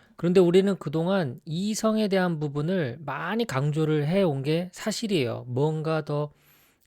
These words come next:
논리적, 합리적, 뭐 이런 과학적 이런 느낌으로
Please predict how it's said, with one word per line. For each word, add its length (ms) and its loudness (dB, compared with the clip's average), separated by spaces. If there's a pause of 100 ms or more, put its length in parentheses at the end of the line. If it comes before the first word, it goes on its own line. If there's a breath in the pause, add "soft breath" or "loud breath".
논리적, 640 2 (380 soft breath)
합리적, 880 0 (720)
뭐 200 0
이런 300 -2
과학적 760 0 (420 soft breath)
이런 280 4
느낌으로 720 0